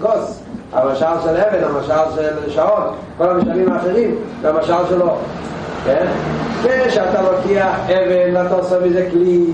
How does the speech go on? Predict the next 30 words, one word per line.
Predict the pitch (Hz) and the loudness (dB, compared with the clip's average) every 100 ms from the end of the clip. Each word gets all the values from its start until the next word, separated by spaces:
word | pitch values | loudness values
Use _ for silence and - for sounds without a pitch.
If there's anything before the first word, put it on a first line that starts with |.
| 170 - - | -2 -10 -4
אתה | 175 | 0
לוקח | 160 - 185 - 175 | 0 2 0 0 2
עץ, | 180 175 180 - | 2 2 -2 0
ברזל, | 170 170 175 175 170 165 | 0 2 2 2 2 2
זהב, | 165 160 175 170 | 2 2 0 0
אתה | 175 | 0
עושה | 170 165 160 180 | 0 0 -2 0
מזה | 170 165 165 | 0 -2 0
כלי, | 175 165 165 160 160 - - - | 0 0 -2 -4 -8 -10 -8 -2
אז | 147 | 0
אתה | 160 170 170 | 2 2 2
לא | 214 | 2
עושה | - - | 0 -4
חידוש. | 151 135 - - - - - - - - | -6 -6 -6 -8 -12 -16 -16 -16 -18 -8
אתה | 123 123 143 | -4 -2 0
מגלה | 147 151 160 160 214 240 208 | 0 0 2 2 2 0 0
מה | 190 | 0
שיש | 175 175 208 175 180 | 0 2 0 0 0
פוטנציאל | 180 175 - 185 208 175 | 0 0 -2 -2 0 2
בדבר. | 220 240 226 - - - - - - - - | 0 0 0 0 -2 -8 -12 -12 -14 -12 -2
איפה | 202 214 214 | -2 0 0
נמצא | 190 175 - 208 | 0 -2 0 0
הכוח, | 185 - - 180 202 170 165 | 2 0 -2 0 0 2 2
לה-, | 160 - 139 - | 0 0 -6 -4
הפוטנציאל | 139 170 160 175 165 143 180 202 190 165 156 | 0 0 0 0 -2 0 0 2 0 -2 -2
שיהיה | 156 180 196 - | -2 0 0 0
כוס, | 226 214 - - - - | 0 0 -4 -8 -14 -6
זה | 160 | 0
נמצא | 170 165 185 185 | 0 2 0 0
כבר | 180 | 0